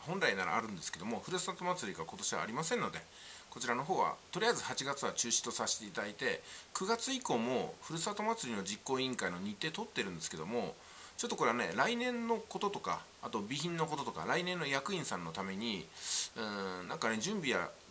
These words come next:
できるだけしておこうと思うんですよ。ですんでね、これはふるさと祭りの実行委員会、えー、今年、令和二年度についてはありませんけども、三年に向けてのね、いろんな記念事項ですとか、考えられることとかを、お、やっぱりね、何もしない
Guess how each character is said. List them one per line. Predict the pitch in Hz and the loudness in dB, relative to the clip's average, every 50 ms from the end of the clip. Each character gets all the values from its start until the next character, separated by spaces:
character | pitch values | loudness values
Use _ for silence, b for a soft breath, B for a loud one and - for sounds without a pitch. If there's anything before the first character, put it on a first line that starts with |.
| 104 110 | -6 -6
で | 123 117 | -4 -2
き | 165 | 0
る | 160 151 | 0 2
だ | 165 160 | 2 4
け | 156 | 4
し | 151 - | 2 4
て | - 180 | 4 2
お | 180 | 0
こ | 180 - 214 | 0 0 0
う | 196 | 0
と | - 98 | 0 -2
思 | 90 85 | -4 -4
う | |
ん | 76 71 | -4 -4
で | - | -2
す | - | -4
よ。 | 87 78 - - - - - 120 123 | -4 -4 -10 -12 -16 -8 -6 -2 0
で | 175 | 4
す | 185 - | 4 4
ん | 123 95 | 2 2
で | 92 | -2
ね、 | 95 98 95 | -4 -4 -4
こ | - 127 123 | -4 -4 -2
れ | 131 | 0
は | 127 131 127 123 | 2 2 2 2
ふ | 139 156 | 0 0
る | 156 | 0
さ | 170 170 | 0 0
と | 170 175 | 0 0
祭 | 185 190 - - 110 104 | -2 -2 -2 -4 -4 -2
り | 113 | 0
の | 120 110 98 92 | 0 0 0 -2
実 | 101 - - | -6 -6 -6
行 | - 135 127 | -2 0 0
委 | 127 123 | 0 0
員 | 117 110 | -2 -2
会、 | - 87 71 - - B B B B B B B B B B - - | -2 -2 -2 -4 -6 B B B B B B B B B B -14 -8
え | - | -8
ー、 | 98 - | -6 -4
今 | - 147 151 | -2 -2 0
年、 | 185 190 - - 175 127 | 2 4 4 4 4 4
令 | 151 196 220 | 4 4 4
和 | 214 214 | 4 2
二 | 208 202 | 2 2
年 | 220 240 240 208 | 4 4 4 4
度 | 165 135 | 2 0
に | 123 107 | 0 0
つ | - 120 | 0 0
い | 113 87 | 0 0
て | - 87 | -2 -2
は | 80 | -2
あ | 85 | -2
り | 101 107 | -2 -2
ま | 110 113 | -2 0
せ | - 135 | 0 -2
ん | 117 92 | -2 -4
け | 90 | -6
ど | 90 113 | -4 -4
も、 | 110 98 | 0 2
三 | - - 165 185 202 214 | 4 4 4 2 0 0
年 | 214 214 214 208 - 190 202 | 0 0 -2 -2 -4 -4 -2
に | 202 196 | -2 0
向 | 185 180 175 | 0 0 0
け | 170 190 | -2 -2
て | 190 - 185 | -2 0 0
の | 123 87 | 0 0
ね、 | 87 98 95 - - - - | -2 -4 -6 -8 -12 -14 -10
い | 131 | -6
ろ | 117 127 | -4 -2
ん | |
な | 139 135 | -2 -2
記 | - - 139 | -2 -2 -2
念 | 143 147 151 151 | 0 0 0 -2
事 | 156 170 | -4 -2
項 | 160 123 101 | -2 -2 -2
で | 82 80 | 0 0
す | - - | 0 0
と | 82 | 0
か、 | 78 - 101 95 80 - B B B B B B | -2 -2 -2 -2 -2 -4 B B B B B B
考 | - 107 107 110 113 | -4 -2 0 0 0
え | 117 | 0
ら | 127 | 2
れ | 143 135 | 0 0
る | |
こ | - 98 | -2 -6
と | - 87 | -10 -10
と | - 82 | -10 -8
か | - 73 | -6 -4
を、 | 85 92 85 - - - - | -4 -4 -4 -6 -12 -14 -12
お、 | 82 85 80 80 85 | -10 -8 -8 -8 -8
や | 95 | -10
っ | - - | -8 -6
ぱ | 104 | -6
り | 90 87 | -6 -4
ね、 | 95 95 - - | -6 -8 -6 -6
何 | 101 113 135 147 | -6 -6 -4 -2
も | 147 143 | 0 0
し | - - 170 | 2 2 2
な | 175 175 180 | 0 -2 -2
い | - | -4